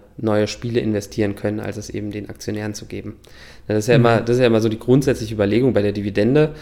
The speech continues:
Speaker 1: Zahle ich die Dividende aus oder kann ich mit dem Geld einen größeren Mehrwert schaffen für die Aktionäre?
Speaker 2: Ja.
Speaker 1: Ne, also ein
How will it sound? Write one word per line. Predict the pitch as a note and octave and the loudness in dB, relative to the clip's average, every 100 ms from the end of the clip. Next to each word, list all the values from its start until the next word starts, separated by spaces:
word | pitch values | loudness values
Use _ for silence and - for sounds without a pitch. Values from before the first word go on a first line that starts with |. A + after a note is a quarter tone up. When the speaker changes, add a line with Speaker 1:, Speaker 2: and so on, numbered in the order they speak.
| - - - | -18 -20 -14
Speaker 1:
Zahle | - G#2+ | 2 4
ich | A2+ | 4
die | A2+ | 0
Dividende | A2+ A2 A2 G#2+ G#2+ - | -2 0 2 4 2 2
aus | G2+ C3+ F#3 - - - - - - - - - | 2 4 4 2 -12 -18 -20 -20 -20 -20 -12 -2
oder | A#2 A#2+ | 4 4
kann | A2 - A2 - | 2 -2 -4 0
ich | C3 - - - | -2 -4 -10 -6
mit | A2+ A2+ | -2 0
dem | A2 G#2+ | 0 2
Geld | G#2 B2 - - - - - - | 2 2 -2 -20 -20 -20 -20 -6
einen | A2+ G#2+ | -4 -2
größeren | - B2 A#2+ A2 G#2+ | 0 0 2 2 4
Mehrwert | G#2+ A#2 G#2 - | 4 4 4 2
schaffen | G2+ - G#2 | -2 -4 -6
für | - | -4
die | A2 - | -4 -6
Aktionäre? | - - G2+ G#2 G2 - - _ - - _ - _ _ _ _ | -8 -8 -6 -6 -8 -12 -20 _ -20 -20 _ -20 _ _ _ _
Speaker 2:
Ja. | B2 A#2 - _ - G#2+ | -6 -4 -8 _ -14 -4
Speaker 1:
Ne, | G#2 A#2+ | 0 0
also | G#2+ G#2+ G#2+ | 0 0 0
ein | G2+ G#2 | 0 -2